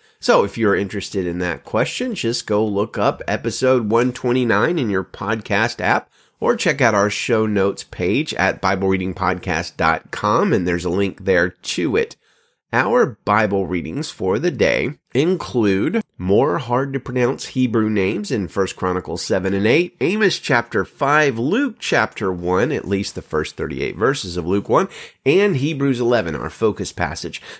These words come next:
Today we're talking about our status as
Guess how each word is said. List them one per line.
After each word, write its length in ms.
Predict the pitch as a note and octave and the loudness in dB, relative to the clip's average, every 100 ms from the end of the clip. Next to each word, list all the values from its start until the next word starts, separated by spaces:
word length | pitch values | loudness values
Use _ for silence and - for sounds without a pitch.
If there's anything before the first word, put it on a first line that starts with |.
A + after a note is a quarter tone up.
| - | -2
Today 220 | C#3+ F3 | 2 2
we're 160 | B3 D#4 | 2 -4
talking 480 | - C3 C3 C3+ B2+ | -4 -4 -4 -2 -2
about 420 | G#2+ F#2+ G#2+ - | 2 2 0 0
our 240 | F#2 G#2 | 0 0
status 720 | A2 - - F3 C#3 F#2+ G2 | -2 -6 0 0 2 0 0
as 180 | G2+ G2 | -4 -4